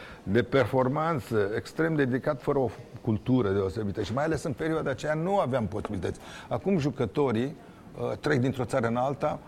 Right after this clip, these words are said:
învață să vorbească, învață limbi străine, învață să se comporte. Pe vremea aceea nu exista așa ceva și eu, eu o făceam. O făceam cu ei.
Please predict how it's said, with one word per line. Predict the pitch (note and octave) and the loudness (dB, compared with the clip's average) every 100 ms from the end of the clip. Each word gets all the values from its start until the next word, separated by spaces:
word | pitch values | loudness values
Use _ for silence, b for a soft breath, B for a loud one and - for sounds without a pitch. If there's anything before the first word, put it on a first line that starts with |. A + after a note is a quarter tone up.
| - | -2
învață | A2+ A2 A#2+ A#2+ C3 | 2 4 2 0 -2
să | - | -2
vorbească, | A#2 A2 G#2+ B2+ - - C#3 C#3+ B B | 0 2 2 0 -2 -4 -4 -6 B B
învață | A2+ G#2 B2 A2+ B2+ A#2 A2+ | -2 2 2 2 4 4 4
limbi | A2 B2 | 4 2
străine, | - A#2 A#2+ C#3 C3+ C3+ - | 0 2 2 2 2 -2 -2
învață | A2 A#2+ - | 0 0 0
să | |
se | - | -2
comporte. | A2+ A#2 G#2+ C3 C3+ A2 C#3 | 0 0 0 0 -2 -2 -6
Pe | F#3+ E3 | -4 -2
vremea | G#3 G#3+ | 0 0
aceea | G3 G3+ A3+ | 0 0 0
nu | A3 | 2
exista | G#3 B2 B2+ - | 4 2 0 0
așa | A2 G#2+ | -2 -2
ceva | G#2 A2+ G#2+ | -4 -4 -4
și | D#3 | 0
eu, | F3 F#3 - B B | 0 0 -6 B B
eu | D#3 E3+ | 4 6
o | D3+ | 6
făceam. | E3 - F3+ D3+ F2 - - B - | 2 0 0 0 -2 -8 -18 B -6
O | |
făceam | A#2+ C3 D#3 E3+ | -4 -2 -2 -2
cu | - | 2
ei. | C3+ C#3+ D#3 E3+ A3 | 2 4 2 2 -2